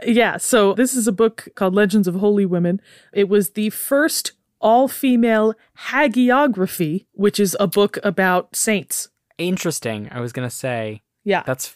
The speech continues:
Speaker 2: fun.
Speaker 1: It is fun. And I think this is a quote from one of the saints, although, as I said, it was difficult to read. <laughs>
Speaker 2: So it's an auto-hagiography.
Speaker 1: Well, no, like, this is, like, a quote in the book.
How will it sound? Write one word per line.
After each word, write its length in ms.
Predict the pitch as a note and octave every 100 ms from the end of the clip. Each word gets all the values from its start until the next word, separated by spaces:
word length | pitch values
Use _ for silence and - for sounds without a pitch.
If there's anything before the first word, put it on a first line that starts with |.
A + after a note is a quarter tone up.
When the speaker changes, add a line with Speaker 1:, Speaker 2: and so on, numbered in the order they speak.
| _
Speaker 2:
fun. 440 | - A#2+ E3 B2+ F#2+ _ _ _ -
Speaker 1:
It 140 | G3
is 240 | G#3 G#4+ -
fun. 260 | D#3 C#3 - _ _ -
And 160 | G#3
I 80 | G3+
think 380 | - D#4+ F4+ -
this 180 | C#4+ B3
is 100 | A#3
a 80 | B3
quote 320 | - G#3 -
from 600 | - A#3+ A3 A3 G#3+ G3+
one 220 | F3+ E3+
of 140 | D#3 D3+
the 60 |
saints, 560 | E3 - C#3+ D3 - - _ _ _ _
although, 220 | - E3 F3+
as 140 | F#3
I 60 | G3+
said, 380 | - E3+ E3 - _ _
it 140 | -
was 160 | F#3 F#3+
difficult 480 | G#3+ G3 - F#3+ F#3
to 120 | G3
read. 320 | E3+ D#3 F#3+ -
<laughs> 140 | - -
Speaker 2:
So 200 | - D3
it's 140 | C#3
an 180 | C#3 C3+ - _ _ _ _ - D#3 D3+ D3 C3
auto-hagiography. 1120 | C3+ C3 C3 B2 A#2+ B2 A#2+ C3 A#2 A#2+ C#3 _ _
Speaker 1:
Well, 220 | G#3 A#3+ A3
no, 320 | G#3 D#3+ -
like, 340 | G#3+ F#3+ F3+
this 200 | - A#3+
is, 260 | A3 E3 - -
like, 240 | G3 F3+
a 80 | E3+
quote 320 | - G3 F3
in 220 | G3+ F#3
the 80 | E3
book. 440 | D3 - - -